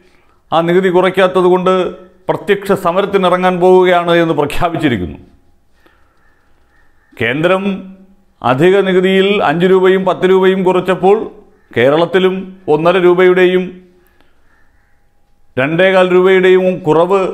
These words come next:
പെട്രോളിലും ഡീസലിലും അധികമായി ഉണ്ടായിട്ടുണ്ട്. ഇപ്പോൾ പെട്രോളിന് കേരളത്തിൽ ആറര രൂപയോളം കുറഞ്ഞു, ഡീസലിന് അത് പന്ത്രണ്ട് രൂപയോളം കുറഞ്ഞു. അപ്പോൾ ആ വ്യത്യാസം അധിക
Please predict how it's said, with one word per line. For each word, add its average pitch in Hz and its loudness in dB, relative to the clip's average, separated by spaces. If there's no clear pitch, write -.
പെട്രോളിലും 180 0
ഡീസലിലും 180 2
അധികമായി 185 2
ഉണ്ടായിട്ടുണ്ട്. 180 0
ഇപ്പോൾ 143 0
പെട്രോളിന് 160 0
കേരളത്തിൽ 165 0
ആറര 151 0
രൂപയോളം 190 2
കുറഞ്ഞു, 175 -2
ഡീസലിന് 180 0
അത് 170 2
പന്ത്രണ്ട് 175 -2
രൂപയോളം 190 2
കുറഞ്ഞു. 180 0
അപ്പോൾ 156 -4
ആ - 0
വ്യത്യാസം 208 -2
അധിക 143 0